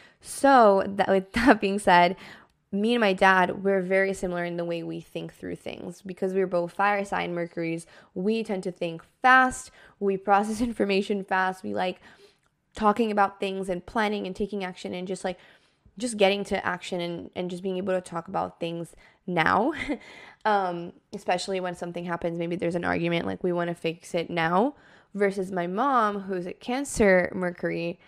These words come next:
and has more of that intuitive, emotional way of processing information and, and speaking and coming from a place of feeling.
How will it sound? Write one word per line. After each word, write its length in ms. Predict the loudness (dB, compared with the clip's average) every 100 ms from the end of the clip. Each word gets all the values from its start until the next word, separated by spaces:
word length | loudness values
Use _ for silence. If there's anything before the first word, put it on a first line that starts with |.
| _
and 160 | -4 -4
has 280 | 0 0 0
more 160 | -2
of 40 | -2
that 120 | -2
intuitive, 400 | -2 -4 -4 -4
emotional 420 | -4 -6 -6 -6
way 140 | -4 -6
of 100 | -4
processing 540 | -2 -2 -4 -10 -10
information 520 | -8 -8 -8 -8 -8
and, 140 | -8 -8
and 180 | -10 -10 -14 _
speaking 800 | -10 -2 -2 2 2 2 0 -2
and 420 | -2 -2 -4 -8 -8
coming 260 | -4 -4
from 120 | -4 -4
a 100 | -4
place 300 | -6 -6 -6
of 140 | -10
feeling. 640 | -10 -6 -4 -2 -2 -6